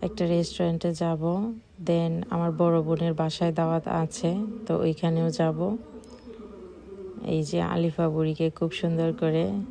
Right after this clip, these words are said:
সাজিয়ে দিলাম। তো তারপর আমরা চলে আসলাম, আহ, নতুন রেস্টুরেন্টে আমাদের শহরে। আহ, এই রেস্টুরেন্টটা হয়েছে, but আমি এই প্রথমবার আসলাম।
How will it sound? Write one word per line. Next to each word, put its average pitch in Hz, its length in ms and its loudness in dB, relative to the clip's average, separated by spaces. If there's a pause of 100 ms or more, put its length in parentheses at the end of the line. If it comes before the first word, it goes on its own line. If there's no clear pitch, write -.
(100)
সাজিয়ে 160 500 0
দিলাম। 165 420 -2 (1200)
তো 202 80 0
তারপর 196 580 4
আমরা 175 360 2
চলে 180 340 2
আসলাম, 175 600 0 (340)
আহ, 160 480 -2 (240)
নতুন 165 540 0
রেস্টুরেন্টে 165 840 0 (100)
আমাদের 160 340 0
শহরে। 165 600 0
আহ, - 1200 -10
এই 170 280 2
রেস্টুরেন্টটা 165 600 0
হয়েছে, 165 600 0 (920)
but 160 360 0
আমি 170 600 2
এই 175 140 2
প্রথমবার 170 640 0
আসলাম। 165 520 -2